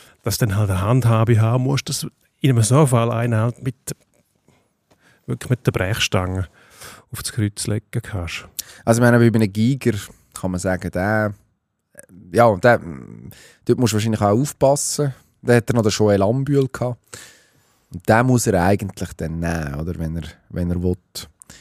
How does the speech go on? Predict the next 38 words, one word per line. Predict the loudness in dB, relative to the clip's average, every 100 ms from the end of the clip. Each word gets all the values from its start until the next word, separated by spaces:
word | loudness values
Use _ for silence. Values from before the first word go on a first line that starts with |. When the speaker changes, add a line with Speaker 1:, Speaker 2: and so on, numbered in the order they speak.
| _ _ _ -8
Speaker 2:
wenn | -6
er | -6
will, | -8 -10 -12
das | -14 -8
grosse | 0 0 0 -2
Fest | -4 -4 -6
gewinnen. | -10 -10 -8 -12 -12 -6
Aber | -6 -4 -10 -14 _ _ _ _ _ _ _ _ _ _
beim | -4 -2
Studemann | 2 4 4 2
erstaunlich | 2 0 0 -2
ist, | -2
der, | -2 -4 _ _ _ _ _ -8
der | -4
scheint | -2 -4 -10 _ 2
permanent | 2 4 0 -2 -6
dazu | -4 -4
zu | -4 -6
lernen. | -8 -8
Das | -12
finde | -10 -10 -8
ich |
extrem | -10 -10 -4 0 0 0 -2
beeindruckend. | -4 -4 -8 -12 -16
Also | -14
ich |
meine, | -12 -12
der | -12
ist | -12
noch |
jung, | -6 -4 -6 -6
dreiundzwanzig, | -6 -6 -4 -4 -4 -6 -8 -10 -14 -20 -20 _ _ -10
ähm, | -6 -6 -8 -10
ist | -10
jetzt | -10 -8 -4
ziemlich, | -2 -2 -2 -4 -10 _
ziemlich | -6 -2 -4
schnell, | -2 -2 2 4 2 0